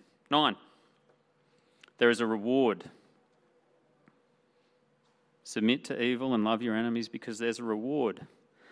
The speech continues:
It says in verse forty-six, "If you love those who love you, what reward do you have?" Now, this might sound like a cheapened reason to do something. You know, you do it because of what you'll get out of it. But it mustn't be cheap because this is God's treasure.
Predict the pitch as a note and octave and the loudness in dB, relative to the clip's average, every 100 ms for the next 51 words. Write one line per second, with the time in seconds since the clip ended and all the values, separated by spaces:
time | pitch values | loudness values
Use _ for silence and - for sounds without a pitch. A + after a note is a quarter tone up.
0 | - _ - D3 G3 A#2+ C#3 C3 E3+ D#3 | -20 _ -2 6 6 8 6 6 4 2
1 | - D#3 C#3+ C3 C3 C3 C3 C#3 C#3+ D3+ | 2 0 0 0 4 4 4 2 2 0
2 | C#3 D3 C#3 C3+ C#3 C#3+ D3 C3+ D#3 E3 | 0 0 2 2 4 4 2 2 2 2
3 | E3 E3 D#3+ E3 A3+ - - - _ _ | 0 -2 0 0 0 -4 -10 -20 _ _
4 | _ _ _ _ _ _ _ _ _ _ | _ _ _ _ _ _ _ _ _ _
5 | _ _ - E3+ F#3 G#3 G3+ D#3+ F3+ F3+ | _ _ 4 6 6 8 6 8 6 6
6 | D#3 D3 - - E3 D3+ B2+ B2+ D3 C3+ | 6 4 2 6 6 6 4 6 4 6
7 | C#3 B2+ C3 C#3+ E3+ E3+ D3+ G#2 F#2 F#2 | 2 2 0 2 2 2 -2 0 -4 -6
8 | - - - C#3 A#2 A2 C#3+ C#3 C3 D3+ | -12 -6 4 6 6 6 8 8 6 2
9 | B2+ C3+ C#3+ C3 C3+ C3+ E3 E3+ G#2+ - | 4 4 4 0 0 4 4 4 -2 -6
10 | - - - - G3+ F3+ A3+ A3 C3 - | -20 -20 -12 2 4 4 4 2 0 2
11 | G3+ F#3 F#3 F3 G3+ F3+ - G#3+ - - | 2 2 -2 0 0 0 4 4 2 0
12 | F#3 F#3 F#3+ F3 B2+ F2+ | 2 2 0 2 2 2